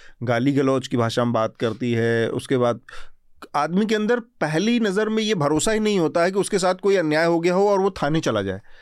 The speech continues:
या पुलिस उसको ये, उसके दिमाग में भी नहीं आता कि मैं जाऊँ पुलिस से कह लूँ कि यार मेरे साथ ये अन्याय हो गया, ये वो। इस मामले में भी हमने देखा कि किस तरह से पुलिस almost, अ, पूरे टाइम उसी आदमी के साथ खड़ी, कि वो आ-, एक हफ्ते पहले किसी को बंदूक लेकर धमका रहा था, अ, प्रवेश शुक्ला,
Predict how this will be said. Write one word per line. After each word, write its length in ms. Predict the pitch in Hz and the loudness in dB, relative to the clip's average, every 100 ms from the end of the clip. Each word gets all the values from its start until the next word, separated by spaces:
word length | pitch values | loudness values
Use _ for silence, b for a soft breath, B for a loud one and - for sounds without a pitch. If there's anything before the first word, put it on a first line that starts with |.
| b | b
या 80 | 165 | -2
पुलिस 340 | 170 170 180 | 0 -2 0
उसको 240 | 165 147 196 | 0 0 0
ये, 160 | 190 | 2
उसके 360 | 196 196 160 214 | 0 0 -2 -2
दिमाग 280 | 156 143 170 | 0 0 0
में 140 | 208 | 0
भी 80 | 190 | 0
नहीं 120 | 190 | 0
आता 140 | 165 185 | 0 0
कि 80 | |
मैं 80 | 190 | 0
जाऊँ 220 | 180 170 | 0 -2
पुलिस 260 | 185 151 - | 0 -2 -2
से 60 | 147 | -2
कह 120 | 139 | 0
लूँ 140 | 143 | 0
कि 140 | 147 147 | 2 0
यार 100 | 139 | 2
मेरे 180 | 139 | -2
साथ 160 | 135 143 147 | 0 -2 0
ये 80 | |
अन्याय 240 | 143 113 113 | -2 0 -2
हो 100 | 117 | -2
गया, 100 | 117 | -2
ये 80 | 117 | -2
वो। 160 | 113 B B B - | -4 B B B -2
इस 180 | 190 | 0
मामले 300 | 190 180 175 | 0 0 0
में 120 | 175 175 | 0 2
भी 80 | |
हमने 220 | 175 156 160 | 2 2 2
देखा 180 | 143 | 2
कि 120 | 151 151 | 0 -2
किस 140 | 147 131 | -4 0
तरह 140 | 147 | 0
से 100 | 151 | 0
पुलिस 360 | 151 143 143 - b b b b - | 0 0 0 -6 b b b b -2
almost, 340 | 131 139 143 | 0 2 0
अ, 40 | 139 - - 120 113 | -4 -6 -2 2 2
पूरे 400 | 110 - 147 151 | 0 -2 0 2
टाइम 280 | 147 143 139 135 | 2 0 -2 -4
उसी 260 | 120 - 135 | -6 -2 0
आदमी 280 | 135 131 139 | 2 0 -2
के 80 | |
साथ 140 | 131 131 | 0 -2
खड़ी, 280 | - 139 131 | 0 0 2
कि 60 | |
वो 180 | 135 139 | 2 4
आ-, 160 | 135 127 123 - | 2 0 -6 -4
एक 180 | 143 131 | -2 -2
हफ्ते 180 | 127 | -4
पहले 260 | 143 131 131 | -2 0 0
किसी 220 | 131 135 | -2 -2
को 120 | 135 | -2
बंदूक 360 | 127 123 127 139 | 0 0 0 0
लेकर 240 | 139 139 | 0 0
धमका 360 | 117 110 117 131 | -2 -4 -2 0
रहा 180 | 139 143 | 0 0
था, 160 | 151 | -2
अ, 120 | 123 - b b b b b - | -4 -6 b b b b b -4
प्रवेश 540 | 127 123 120 143 147 147 | 0 2 0 0 0 0
शुक्ला, 320 | 143 151 | -2 0